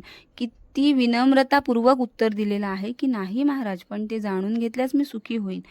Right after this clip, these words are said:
म्हणजे तो राजपुत्र होता किंवा माझा बाप राजा आहे, याचा जराही त्याच्या मनामध्ये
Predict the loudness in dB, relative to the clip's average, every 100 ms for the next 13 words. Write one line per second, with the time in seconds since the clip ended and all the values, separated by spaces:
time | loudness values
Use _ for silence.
0 | -20 -20 -20 -20 -10 -2 0 2 2 2
1 | 4 4 4 2 2 2 2 2 0 -2
2 | -4 -4 -4 -4 -2 -2 -2 -4 -2 -4
3 | -4 -6 -4 0 2 2 0 -2 -4 -6
4 | -8 -20 -20 -20 -20 -12 -4 0 0 0
5 | -2 0 -2 0 0 0 2 2 2 -2
6 | 0 -2 -2 -2 -4 -2 -4 -4 -4 -4